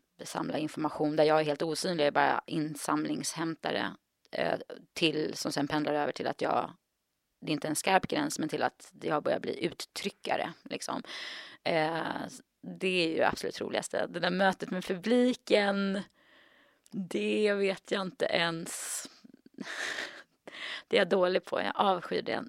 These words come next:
Däremot så jobbar jag ganska ofta nu för tiden med att försöka inkludera det man kallar publik eller bryta ner de uppgörelserna om vad som är publik till att vara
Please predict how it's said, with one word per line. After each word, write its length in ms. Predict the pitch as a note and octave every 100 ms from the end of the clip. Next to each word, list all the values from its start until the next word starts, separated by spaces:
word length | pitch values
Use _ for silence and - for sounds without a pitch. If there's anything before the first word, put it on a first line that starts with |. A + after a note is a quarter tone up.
| -
Däremot 480 | F#3 G3 G3+ F#3+ -
så 380 | - F3+ F#3
jobbar 260 | F3+ F3 F3
jag 60 | F3
ganska 380 | F3 - -
ofta 280 | - - -
nu 120 | F#3
för 80 | F3+
tiden 280 | E3+ E3+ E3+
med 100 | E3
att 60 | -
försöka 220 | - F3
inkludera 720 | E3+ F3+ E3 G3+ F#3+ F3 D#3+
det 120 | E3
man 140 | D#3 D#3
kallar 260 | F#3+ F3
publik 400 | F#3+ D#3+ - -
eller 140 | D#3+ D#3
bryta 280 | E3 -
ner 460 | E3 E3+ E3 D#3 - -
de 280 | E3+ D#3+ F3
uppgörelserna 520 | F3 F#3 F#3 F3+ -
om 40 |
vad 100 | E3+
som 120 | - F3
är 80 |
publik 560 | - - - - - - _
till 220 | - D#3+
att 120 | D#3 D3+
vara 260 | D3+ -